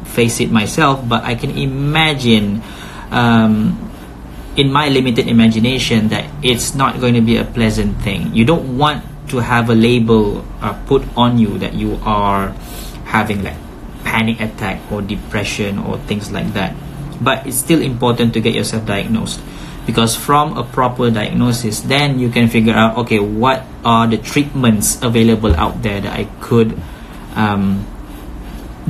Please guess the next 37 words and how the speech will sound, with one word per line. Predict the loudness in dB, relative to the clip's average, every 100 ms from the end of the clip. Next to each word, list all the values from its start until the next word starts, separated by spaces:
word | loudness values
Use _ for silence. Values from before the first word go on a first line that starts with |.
| 2
do | 4 4 2 -2 -8 -12 -16 -16 -14 -10
to | -2 0 0 -4 -8 -14 -16 -16 -16 -16 -12 -2
make | 0 2
myself | 0 0 -2 -4 -4
feel | 0 0 0
better. | -2 -6 -6 -8 -8 -14 -16 -16 -14 -14 -14 -16 -16 -16 -16 -18 -6 2
If | 4 2
it's | 0
been, | 0 0 0 0
if | 2
it's | 2
been | 4 0
four | 2 4 6
months | 6 6 2 -4
that | -4 0
you're, | 4 6 6
uh, | 2 0 0 0
facing | 0 0 2 4
this, | 6 6 2 0
and | 4 6
now | 6 4
you | 4 2
have | 2 0
physical | 0 2 2 0 2 2
symptoms | 2 0 0 2 2 2
now, | 0 -2 0
you | 2 4
mentioned | 6 4 4 2
that | 2
you | -2
feel | 0 -2
suffocated, | 0 -4 -4 -2 -2 0 -2
your | -2
heart | -2 -2 -2
is | -4
beating | -2 0 0
fast, | 0 2 2 0 -6